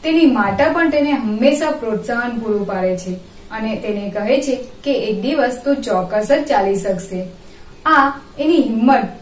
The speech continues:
તેને રમતના મેદાન સુધી લઈ જાય છે. વોલ્ટર ઊંચા કૂદકાની રમત જોવા માટે મેદાન પર ગયો છે. આ હિંમત એને શું જીવનમાં આગળ વધવામાં મદદ કરશે? શું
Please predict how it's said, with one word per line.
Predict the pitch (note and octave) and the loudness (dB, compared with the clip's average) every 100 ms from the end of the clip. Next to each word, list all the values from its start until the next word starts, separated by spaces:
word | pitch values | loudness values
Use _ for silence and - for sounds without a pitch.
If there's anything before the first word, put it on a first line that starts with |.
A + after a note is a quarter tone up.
| - | -6
તેને | D#4+ F#4 | -2 0
રમતના | C#4 A#3 C4+ C#4 F4 | 0 2 0 2 2
મેદાન | C#4 G#3 G#3 C4 D4+ | 2 0 0 0 0
સુધી | D#4 C#4 | 0 0
લઈ | B3+ G3+ | 0 0
જાય | F#3+ F#3 F#3 | 0 2 0
છે. | - F3+ F3 - - - F#3+ | -2 -6 -8 -12 -20 -16 -4
વોલ્ટર | G3+ G#3+ A3 D4+ C4+ C#4 - - | 0 0 2 2 2 -2 -12 -12
ઊંચા | A#3 B3 E4 F4 | -8 -2 0 0
કૂદકાની | C#4 B3+ B3+ C4 C4 | 0 0 0 2 2
રમત | G#3 G#3 A#3+ A3 | 0 0 0 0
જોવા | A#3 A#3+ | 0 0
માટે | A#3+ B3 D4+ G4+ D#4 | 0 -4 -4 -4 -4
મેદાન | A3 F#3+ G3+ A#3+ | -4 -4 -2 0
પર | B3+ B3+ | 2 0
ગયો | A3 G#3 G3 F#3+ | 0 0 0 -4
છે. | F#3+ F3+ - - - - - | -6 -8 -10 -18 -20 -16 -2
આ | D#4+ C#4 C#4+ - - - - | 2 2 2 -4 -16 -18 -10
હિંમત | G#3+ A#3 C#4 D#4+ | 0 4 4 4
એને | C#4+ C4 C4 D4 - - | 4 2 0 -6 -12 -6
શું | E4 C#4+ | 2 2
જીવનમાં | B3+ B3+ C4 C#4 C#4 G3+ | 2 2 4 4 4 0
આગળ | G3 A3+ | -2 -2
વધવામાં | A#3+ A3+ B3 C4 C4 | -2 -2 0 0 0
મદદ | G#3+ A#3 B3 - | 0 0 -2 -2
કરશે? | G3 F#3+ D#4 B3 A#3 - - - - | -4 -2 -2 -2 -4 -14 -20 -10 0
શું | F4 D4 | 2 2